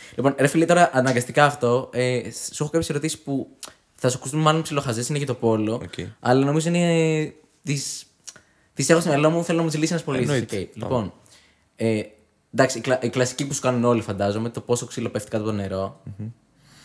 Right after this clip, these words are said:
Speaker 2: Πέφτει αρκετό.
Speaker 1: Πέφτει αρκετό, ε.
Speaker 2: Ναι, αλλά σου λέω, εγώ είμαι, και το λέω όταν με ρωτάνε, ότι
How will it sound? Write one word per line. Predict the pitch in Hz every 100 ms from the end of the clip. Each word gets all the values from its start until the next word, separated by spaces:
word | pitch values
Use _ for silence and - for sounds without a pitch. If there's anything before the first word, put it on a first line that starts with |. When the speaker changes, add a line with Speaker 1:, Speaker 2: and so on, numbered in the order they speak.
| - - -
Speaker 2:
Πέφτει | 131 -
αρκετό. | 98 - 90 -
Speaker 1:
Πέφτει | -
αρκετό, | 113 113 120 110
ε. | 92 92
Speaker 2:
Ναι, | 127 123 104 -
αλλά | - 117 117 117
σου | 113 127
λέω, | 113
εγώ | 110 120
είμαι, | 123 127 127 123 113 113
και | - 110
το | 110
λέω | 113 110
όταν | 104 98
με | 98
ρωτάνε, | 92 - 110 117
ότι | 113 113 113 107